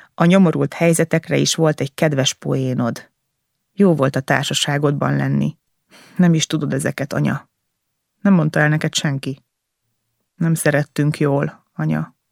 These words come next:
Senki nem tudott jól szeretni téged, mert alig mertünk hozzád közel menni. És szép is voltál, anya, hiába mondott mást a te anyád.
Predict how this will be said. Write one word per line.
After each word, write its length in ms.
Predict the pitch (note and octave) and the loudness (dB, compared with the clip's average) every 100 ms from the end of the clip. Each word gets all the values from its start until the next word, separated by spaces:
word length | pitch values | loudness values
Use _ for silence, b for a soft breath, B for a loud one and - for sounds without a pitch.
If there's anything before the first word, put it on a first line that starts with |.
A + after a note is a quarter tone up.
| _ _ _ _ b b b b b | _ _ _ _ b b b b b
Senki 360 | - - G3 F3 | -4 4 4 4
nem 180 | D3+ D3+ | 0 0
tudott 280 | D3+ D3 - | 0 -2 0
jól 200 | D3 D3 | -2 -2
szeretni 420 | - D3+ D3 D#3 | -2 -4 -4 -6
téged, 600 | - D3 D#3 C#3 E3 - _ | -4 -6 -2 -4 -4 -12 _
mert 300 | - D#3 D#3 | -4 -4 -4
alig 220 | - D#3+ | -2 0
mertünk 460 | D3 C#3 C#3+ - D3 | 0 -4 -4 -4 -4
hozzád 420 | - C#3+ C#3+ C3+ | -4 -4 -4 -6
közel 360 | - D3 D3 C3+ | -6 -4 -2 -4
menni. 420 | C#3+ C#3+ C#3 - _ _ _ _ _ _ _ _ _ _ _ _ _ _ _ _ | -4 -4 -4 -8 _ _ _ _ _ _ _ _ _ _ _ _ _ _ _ _
És 100 | F#3+ | -6
szép 360 | - B3 G#3+ | 0 2 2
is 120 | D#3+ - | 0 0
voltál, 440 | D#3+ D#3+ D#3+ D#3+ | 0 2 0 2
anya, 340 | D#3+ E3 F3 - | 2 2 0 0
hiába 380 | A3+ G3 D#3 D#3+ | 2 2 4 4
mondott 360 | D#3 D#3 D#3+ | 4 2 0
mást 320 | E3+ D3 D#3+ | 0 0 0
a 40 | E3 | -4
te 220 | - D3+ | 0 0
anyád. 560 | C#3+ D3+ C#3+ D3 D#3+ | 2 0 0 0 -4